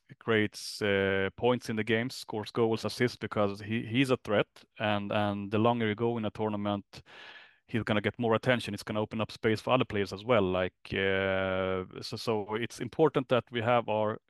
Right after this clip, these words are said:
key players scoring goals, uh,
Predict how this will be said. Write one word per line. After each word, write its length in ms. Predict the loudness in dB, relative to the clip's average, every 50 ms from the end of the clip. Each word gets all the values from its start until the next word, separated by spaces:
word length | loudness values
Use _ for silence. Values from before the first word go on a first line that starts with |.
| _ _ _ -8
key 180 | -4 -2 -2
players 640 | -2 0 2 4 4 6 6 4 2 0 -4 -10 -16 -16 -18
scoring 420 | -16 -10 -6 -4 -2 -2 -2 0
goals, 460 | 2 2 2 2 2 -2 -6 -14 -10 -4
uh, 720 | 0 0 2 2 2 2 0 0 -2 -2 -2 -4 -4 -6